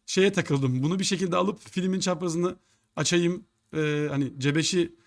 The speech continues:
dümdüz bir şekilde yapmaya çalışayım diye düşünmedim açıkçası. Evet, rakip C dördü elde etti ve burada biraz kötü olduk ama neyse ki sonra blunder yaptı. Pozisyonu iyi olmalıydı. Evet, hedef üç bin dedim ama, e, üç bin olmam ne kadar zaman alır bilmiyorum.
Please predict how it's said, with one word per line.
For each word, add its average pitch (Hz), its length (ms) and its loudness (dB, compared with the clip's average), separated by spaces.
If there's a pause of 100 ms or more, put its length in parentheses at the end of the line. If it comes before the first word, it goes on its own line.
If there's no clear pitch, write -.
(240)
dümdüz 170 340 2
bir 143 60 -4
şekilde 160 260 -2
yapmaya 160 260 0
çalışayım 165 320 -2
diye 160 100 2
düşünmedim 139 380 -2
açıkçası. 113 380 -10 (1200)
Evet, 117 140 -8
rakip 123 220 -4
C 131 120 0
dördü 135 180 0
elde 135 220 -2
etti 170 260 -6
ve 156 200 -4 (600)
burada 127 180 -4
biraz 131 200 -4
kötü 143 240 -6
olduk 113 200 -6
ama 135 120 -2
neyse 123 260 -2
ki 151 180 -8
sonra 139 260 -4
blunder 131 280 -2
yaptı. 104 300 -10
Pozisyonu 127 400 -6
iyi 131 140 0
olmalıydı. 107 480 -6 (600)
Evet, 185 220 0
hedef 226 240 4
üç - 180 2
bin 208 100 4
dedim 196 200 6
ama, 180 320 2
e, 147 160 -2
üç - 220 -6
bin 190 100 0
olmam 175 440 -2
ne 165 100 0
kadar 170 220 2
zaman 143 240 4
alır 156 180 0
bilmiyorum. 147 420 -2